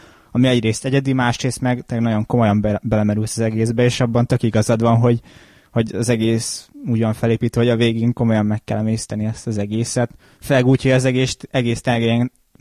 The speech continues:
ilyen tök megkapó meseként indul, és tök kis aranyos figurák vannak benne, és csomó olyan, olyan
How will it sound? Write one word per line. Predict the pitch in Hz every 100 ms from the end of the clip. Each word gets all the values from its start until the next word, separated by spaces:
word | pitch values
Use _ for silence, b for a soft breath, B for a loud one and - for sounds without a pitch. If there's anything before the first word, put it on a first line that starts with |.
| _ B B B B
ilyen | 120 120 120 120 -
tök | 127 - -
megkapó | 131 120 - 120 120
meseként | 120 127 127 - 117 110 113
indul, | 113 120 120
és | 120 - - B
tök | - 131
kis | 123 -
aranyos | 123 117 120
figurák | - 120 107 110 107
vannak | 117 107 104 104
benne, | 110 113
és | 113 -
csomó | 127 107 110
olyan, | 110 110 113 B B B
olyan | 110 110 110